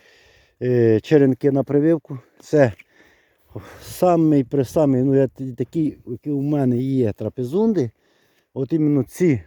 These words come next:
що тут ростуть, отут їх двадцять кущів, п'ятнадцять з них я беру черенки на прививку. Це мозорозоустойчивий, він і крупний, і він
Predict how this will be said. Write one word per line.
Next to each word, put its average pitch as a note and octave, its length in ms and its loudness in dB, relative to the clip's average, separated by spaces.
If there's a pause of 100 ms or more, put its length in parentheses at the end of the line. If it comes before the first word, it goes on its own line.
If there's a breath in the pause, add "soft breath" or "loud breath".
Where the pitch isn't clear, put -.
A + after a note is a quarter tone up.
(160)
що C3+ 100 -8 (120)
тут C#3 220 -6
ростуть, B2 600 -6 (760)
отут B2 320 -6
їх A2+ 140 0
двадцять B2 400 -4
кущів, A2+ 540 -8 (1200)
п'ятнадцять B2 540 -2
з G2 60 -10
них B2 400 0
я A#2 220 0
беру A#2 420 0 (920 soft breath)
черенки C3 600 2
на A2+ 140 0
прививку. G2 600 -4 (220 soft breath)
Це D3 180 0
мозорозоустойчивий, A#2 1400 0
він B2+ 240 2
і A2+ 60 -2
крупний, A#2 560 -2
і A#2+ 60 -4
він C3+ 260 0